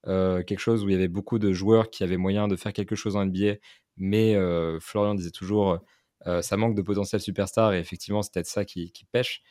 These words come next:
Mais par contre, sur la profondeur et sur la qualité de la draft, il y a pas de doute, et on le voit aujourd'hui,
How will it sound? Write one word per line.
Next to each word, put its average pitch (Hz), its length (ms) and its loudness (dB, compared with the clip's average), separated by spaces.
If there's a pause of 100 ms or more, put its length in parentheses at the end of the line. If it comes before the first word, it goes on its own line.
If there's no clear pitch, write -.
(340)
Mais 92 120 -2
par 90 180 -2
contre, 120 260 -2
sur 98 220 -4
la 90 120 -2
profondeur 104 640 0
et 95 60 -6
sur - 160 -8
la 87 100 -2
qualité 95 360 -4
de 92 40 -2
la 87 80 0
draft, 92 340 0 (340)
il - 20 -8
y - 40 -8
a - 20 -6
pas 92 160 -2
de 92 40 -10
doute, 120 240 0
et 101 60 0
on 92 60 0
le 90 60 -2
voit 92 120 0
aujourd'hui, 90 440 -2